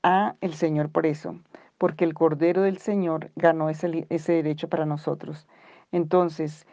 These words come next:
dice Apocalipsis doce once, "Ellos han vencido por medio de la sangre del Cordero,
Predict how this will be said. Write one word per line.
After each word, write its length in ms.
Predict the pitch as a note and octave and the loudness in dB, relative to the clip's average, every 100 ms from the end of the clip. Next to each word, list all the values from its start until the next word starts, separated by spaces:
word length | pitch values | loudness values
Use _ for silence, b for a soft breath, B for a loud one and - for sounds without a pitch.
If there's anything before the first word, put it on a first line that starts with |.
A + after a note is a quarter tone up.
| _ | _
dice 240 | - E3 G3 | -2 2 2
Apocalipsis 680 | F#3+ F3 E3 D#3+ D#3 F3+ | 0 0 0 0 -4 -2
doce 280 | E3 E3+ F3 | 2 2 2
once, 400 | F3 F#3+ G3 A3 B B B | 0 0 -2 -4 B B B
"Ellos 380 | - F#3 G3 G3+ - | 4 4 4 0 2
han 160 | F#3+ | 2
vencido 480 | F#3+ F#3+ - A3 A3+ | 2 0 0 2 2
por 200 | A3 F#3+ | 2 2
medio 260 | F3 F3 F#3 | 4 4 4
de 60 | |
la 100 | F3+ | 4
sangre 400 | E3 - G#3 G#3 | 2 2 2 4
del 120 | A3 G#3 | 0 2
Cordero, 480 | F#3 E3+ F#3 G3+ | 2 4 2 0